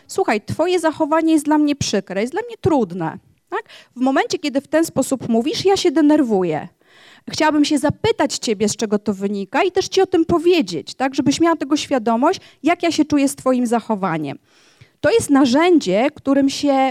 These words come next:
posługujemy najpierw. To jest narzędzie życzliwe, bo ja się nie odwracam na pięcie, e, nie atakuję, tylko tak bardzo poznawczo mówię o tej sytuacji.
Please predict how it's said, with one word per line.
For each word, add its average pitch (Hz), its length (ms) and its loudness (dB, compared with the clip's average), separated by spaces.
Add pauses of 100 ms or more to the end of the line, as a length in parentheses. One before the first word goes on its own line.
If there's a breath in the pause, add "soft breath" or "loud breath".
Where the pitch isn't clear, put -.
(120)
posługujemy 285 840 0 (120)
najpierw. 202 960 -4 (300)
To 294 80 2
jest - 160 -2
narzędzie 240 500 2
życzliwe, 262 680 -2 (720)
bo 214 100 0
ja 254 80 2
się 269 120 2
nie 247 100 4
odwracam 269 440 2
na 247 100 4
pięcie, 170 680 0 (720 loud breath)
e, 214 280 4
nie 277 260 2
atakuję, 214 720 0 (640)
tylko 262 220 -2
tak 226 200 -4
bardzo 320 300 2
poznawczo 285 600 2
mówię 262 280 2
o 247 60 -2
tej 247 160 0
sytuacji. 214 840 -4